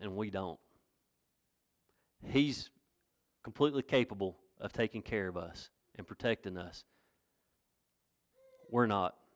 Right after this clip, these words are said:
We'll mess it up. We're gonna get hurt. I promise you that. We're gonna hurt ourselves,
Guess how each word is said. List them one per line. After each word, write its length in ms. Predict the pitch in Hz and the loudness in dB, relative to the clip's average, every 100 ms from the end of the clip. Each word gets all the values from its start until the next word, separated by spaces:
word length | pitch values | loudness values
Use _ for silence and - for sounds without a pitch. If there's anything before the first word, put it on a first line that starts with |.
| _ _ _ _ - | _ _ _ _ 0
We'll 140 | 123 | 6
mess 280 | 131 117 - | 8 6 4
it 80 | 104 | 2
up. 240 | 101 87 - _ _ _ _ - | 2 0 -4 _ _ _ _ -2
We're 80 | 135 | 4
gonna 220 | 131 117 | 4 4
get 180 | 107 82 | 2 0
hurt. 280 | 107 95 - _ _ _ _ _ _ _ _ | 0 -2 -4 _ _ _ _ _ _ _ _
I 60 | - | -2
promise 400 | - 143 117 - | 6 8 8 2
you 60 | 92 | -2
that. 200 | 92 - | -4 -4
We're 120 | 110 | 0
gonna 180 | 117 104 | 0 6
hurt 220 | 135 120 | 8 8
ourselves, 580 | - - 120 92 - | 4 2 2 0 -4